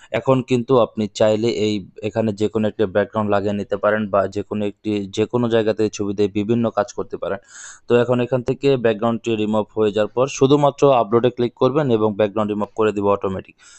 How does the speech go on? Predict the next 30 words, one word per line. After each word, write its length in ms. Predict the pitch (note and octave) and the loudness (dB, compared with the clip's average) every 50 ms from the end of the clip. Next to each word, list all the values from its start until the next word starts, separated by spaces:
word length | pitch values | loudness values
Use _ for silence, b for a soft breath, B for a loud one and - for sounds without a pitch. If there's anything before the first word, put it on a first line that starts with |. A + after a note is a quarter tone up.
| B B - | B B 0
তো 60 | A#2+ | 0
এখন 200 | A#2 B2 B2 B2 | 2 2 0 0
এখান 200 | A#2+ B2+ C3 B2+ | 0 0 0 0
থেকে 140 | B2+ B2 C3 | 0 0 0
আমি 160 | C3 B2+ A2+ | 0 0 0
ডাউনলোডে 480 | G2+ G#2+ G#2 A2 A2 A2 A2 A2 A2+ | 0 0 0 0 2 0 0 0 0
ক্লিক 240 | G#2 - G#2+ G#2 - _ | -4 -4 -8 -8 -8 _
করছি, 380 | _ G#2+ G2+ - - E3 C4 D4 - G2 | _ -6 -6 -6 -8 -12 -12 -12 -8 -2
ডাউনলোড 340 | G#2 G#2 G#2+ G#2 G#2 G#2 - | 0 2 4 4 2 2 2
নামে 140 | G#2+ G2+ G2+ | 2 0 0
অপশন 280 | G2 F#2 - A2+ G#2 G2 | 0 0 -2 -2 0 0
রয়েছে। 260 | G#2+ - - D#3 - B B B B B B B | 0 2 2 0 0 B B B B B B B
এখন, 400 | - A2 - - A#2 A2+ A2 F2 | -4 -4 0 0 0 0 2 0
আহ, 380 | F#2+ G#2+ G#2+ G#2 G2+ G2+ G2 G2 - | 0 0 0 0 0 -2 -2 -2 -2
ডাউনলোডে 380 | G#2+ G#2+ A2 A2 A2 A2 A2+ | -2 0 0 0 0 0 0
ক্লিক 260 | A2 - _ A#2 G#2+ - | -2 -4 _ -10 -10 -4
করলে 240 | - B2 B2 C3+ | -2 0 0 0
কিন্তু 240 | C3 - A#2+ A2 A2 - | 0 -2 -4 -4 -4 -6
ছবিটি 380 | - - A2 G#2 A2 G#2 A2 G#2+ | -4 -6 -4 -4 -2 2 2 2
আপনার 220 | G2+ - G#2 G2 F#2 G2+ G2 | 2 2 -2 0 2 2 2
গ্যালারিতে 240 | G2 F#2+ G#2 - G2+ | 2 0 0 0 0
অটোমেটিক 380 | G2 - G2 F#2+ G2 G2 F#2 | 2 2 0 0 2 2 2
ডাউনলোড 320 | F#2 F#2+ F#2 F#2+ F#2+ F#2+ - | 2 0 0 0 0 2 2
হয়ে 180 | G2+ G2+ G2 | 2 0 0
যাবে। 220 | - - - - - - _ _ _ _ _ _ _ _ | -4 -6 -8 -8 -10 -12 _ _ _ _ _ _ _ _
তো 80 | - G2+ | -4 -4
আমি 160 | G2+ G2+ G2+ | -2 -2 -4
এখানে 260 | F#2+ - G#2 G2+ G2 | -4 -4 -6 -6 -4
ডাউনলোডে 400 | F#2 G2+ G2 G2 G2 G2 F#2+ G2+ | -2 -2 -2 -2 -2 -4 -4 -6
ক্লিক 220 | - - - G2 | -8 -6 -10 -12